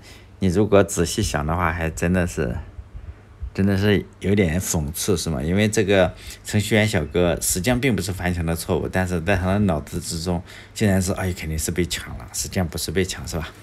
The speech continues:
就，哎呀，他也不停地在配置防火墙，但实际上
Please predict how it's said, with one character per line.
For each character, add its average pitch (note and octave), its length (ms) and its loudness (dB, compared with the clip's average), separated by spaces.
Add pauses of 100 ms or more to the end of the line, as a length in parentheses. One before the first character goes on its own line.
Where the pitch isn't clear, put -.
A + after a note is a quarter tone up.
(180)
就， - 160 -4 (1300)
哎 - 80 -8
呀， - 360 -6
他 F#2+ 120 -4
也 F#2 60 0
不 F2+ 100 -2
停 F#2 180 -4
地 F2+ 80 2
在 F#2 120 4
配 F#2 180 -4
置 D#2+ 100 -2
防 D#2+ 220 -4
火 D#2 160 -6
墙， - 200 -12 (300)
但 E2+ 140 -4
实 - 160 -6
际 D2+ 100 -6
上 D#2+ 340 0